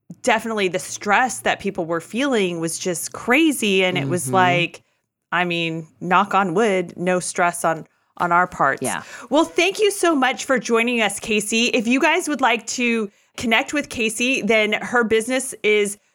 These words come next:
Speaker 1: spark business consulting dot com. And she actually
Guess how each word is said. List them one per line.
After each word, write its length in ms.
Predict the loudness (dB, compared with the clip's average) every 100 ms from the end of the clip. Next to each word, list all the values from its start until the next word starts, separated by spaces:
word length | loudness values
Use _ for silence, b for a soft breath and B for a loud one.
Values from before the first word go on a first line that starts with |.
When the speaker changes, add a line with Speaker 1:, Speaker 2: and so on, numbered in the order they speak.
| -14
Speaker 1:
spark 540 | -12 2 4 4 -2 -12 -4
business 440 | -2 0 -2 -4 -4
consulting 680 | -6 -2 0 0 -2 -6 -6
dot 260 | 0 0 0
com. 480 | 0 2 2 2 -2 b b -2
And 420 | 0 2 0 -2
she 540 | -4 -4 0 2 2 0
actually 680 | 0 0 -2 0 2 0